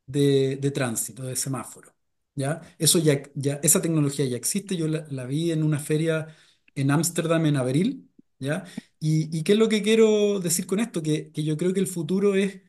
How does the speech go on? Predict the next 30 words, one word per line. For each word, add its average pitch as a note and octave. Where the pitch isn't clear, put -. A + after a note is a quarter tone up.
la, C#3+
el D3+
Internet D#3+
de F3+
las E3
cosas, D3
o A#2+
sea, D3
que, C#3+
que, D3
que D3
todos G3+
los -
individuos, D#3+
sean A#2+
autos, D3+
bicicletas, C#3
personas, D3+
que B2+
vayan D#3
circulando E3
por D#3+
la D3
ciudad, D#3
se -
puedan G#3
conectar G#3+
y D3
puedan, F#3+
eh, C#3